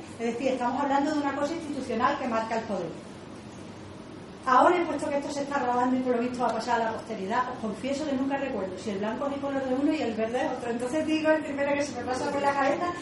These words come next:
y puede ser que sea al revés. <laughs> Pero bueno, la, lo que me inter-, me interesa es el concepto, no el dato. La idea de que cuando tú interpretas,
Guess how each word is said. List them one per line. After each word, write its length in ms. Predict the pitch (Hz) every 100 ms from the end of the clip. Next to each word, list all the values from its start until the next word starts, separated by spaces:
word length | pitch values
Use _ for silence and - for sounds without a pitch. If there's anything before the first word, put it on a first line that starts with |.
| -
y 120 | 302 277
puede 300 | 311 339 339
ser 220 | 330 339
que 120 | 254
sea 280 | 277 277 262
al 100 | 233
revés. 340 | 226 339 453 -
<laughs> 160 | 330 302 294 - - -
Pero 200 | 277 262
bueno, 280 | 277 285 254 - - 262
la, 220 | 269 277
lo 140 | 277
que 80 | 277
me 80 | 269
inter-, 320 | 254 285 269
me 60 | 262
interesa 420 | 254 254 285 339
es 60 | 330
el 60 |
concepto, 480 | 285 277 302 294 220
no 100 | 226
el 120 | 247
dato. 200 | 226 190 - - - - - -
La 140 | 226 240
idea 340 | 226 277 320
de 120 | 302 277
que 260 | 254 - - 247
cuando 300 | 233 226 220
tú 220 | 285 311
interpretas, 800 | 311 320 294 330 330 330 302